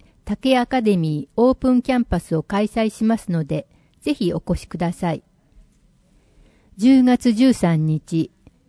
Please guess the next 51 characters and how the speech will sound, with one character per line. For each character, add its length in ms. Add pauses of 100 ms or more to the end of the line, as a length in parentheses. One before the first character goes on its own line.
(160)
城 180
内 220
邦 320
夫 80
さ 220
ん 120
が 300
来 240
庁 240
さ 160
れ 80
ま 180
し 100
た。 240 (840)
八 380
十 200
年 300
以 100
上 280
も 160
の 160
歴 200
史 200
を 100
持 160
つ 340 (360)
国 280
風 220
盆 300
栽 260
展 320
で 220 (320)
二 120
十 180
回 440
連 240
続 240
入 240
選 260
さ 160
れ 120
た 140
と 120
し 80
て、 300 (420)
城 220
内 200
邦 320
夫 120
さ 240
ん、 160